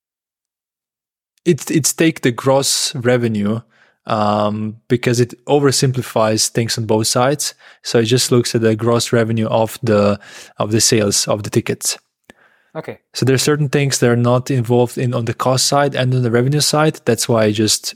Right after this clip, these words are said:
Speaker 1: uh, actually evens out on two point five. So do you wanna know how many of, uh, Marvel movies since two thousand and eight actually crossed the two point five, um,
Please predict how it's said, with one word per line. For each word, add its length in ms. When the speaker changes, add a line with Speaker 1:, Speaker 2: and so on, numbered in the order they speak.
Speaker 1:
uh, 80
actually 520
evens 360
out 380
on 160
two 120
point 160
five. 260
So 400
do 60
you 60
wanna 160
know 160
how 180
many 320
of, 440
uh, 540
Marvel 320
movies 400
since 800
two 80
thousand 320
and 160
eight 360
actually 340
crossed 420
the 80
two 180
point 260
five, 500
um, 880